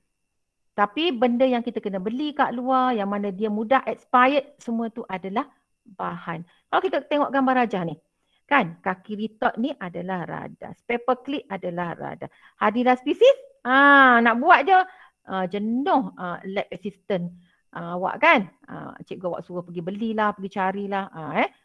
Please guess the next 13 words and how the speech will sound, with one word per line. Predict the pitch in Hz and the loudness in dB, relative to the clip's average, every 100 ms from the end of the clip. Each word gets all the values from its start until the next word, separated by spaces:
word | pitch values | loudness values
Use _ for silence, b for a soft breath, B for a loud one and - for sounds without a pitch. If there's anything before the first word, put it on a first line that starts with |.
| _ | _
Oh, | 160 160 170 | -8 -6 -4
dekat | 180 - | -2 -2
dengan | 175 185 180 | -2 -2 0
kolam | 185 196 233 220 | 0 2 2 2
saya | 180 | -2
suruh | 175 185 | -4 -6
pergi | 180 | -4
ambil | 190 220 226 202 | -2 0 0 0
lah. | 214 208 - | -2 -4 -6
Ha, | 165 | 2
kan? | 196 165 B B B - | 2 2 B B B 2
Tabung | 226 226 285 269 | 4 6 6 4
didih. | 262 226 269 220 | 2 2 4 4